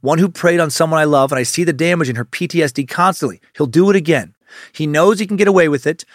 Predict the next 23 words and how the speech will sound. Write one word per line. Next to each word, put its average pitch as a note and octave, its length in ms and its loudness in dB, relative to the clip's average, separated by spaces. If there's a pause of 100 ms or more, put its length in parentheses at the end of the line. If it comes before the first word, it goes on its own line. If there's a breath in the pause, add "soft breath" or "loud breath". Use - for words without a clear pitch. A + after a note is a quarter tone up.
(220 soft breath)
and D3 100 -4
that C#3+ 80 -4
the C#3+ 60 -2
system G3 360 -2
will D#3+ 80 -2
protect - 440 -4
him. F#3 220 -4 (440)
What's D#3+ 340 -2
next? - 520 -4 (480)
You're A2+ 80 -8
not F#3+ 140 0
a G#3 40 0
politician, D#3+ 600 -2 (220)
unfortunately, D3+ 500 -2
or C3 80 0
you C3 60 0
might D3 120 0
actually C#3+ 240 -4
fund C3 240 -6
schools D3 220 -2
in A#2+ 40 -4
my A2+ 100 -4
area, G#2+ 200 -8